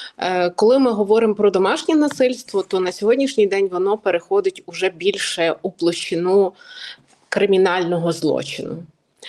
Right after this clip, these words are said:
Тому що тільки, е,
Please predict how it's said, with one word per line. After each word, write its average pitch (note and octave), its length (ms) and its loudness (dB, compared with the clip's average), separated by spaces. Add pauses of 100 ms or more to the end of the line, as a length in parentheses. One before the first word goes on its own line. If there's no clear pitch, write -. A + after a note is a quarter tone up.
(280)
Тому G#3 240 2
що G#3+ 640 0
тільки, A#3+ 440 0
е, E3+ 1000 -4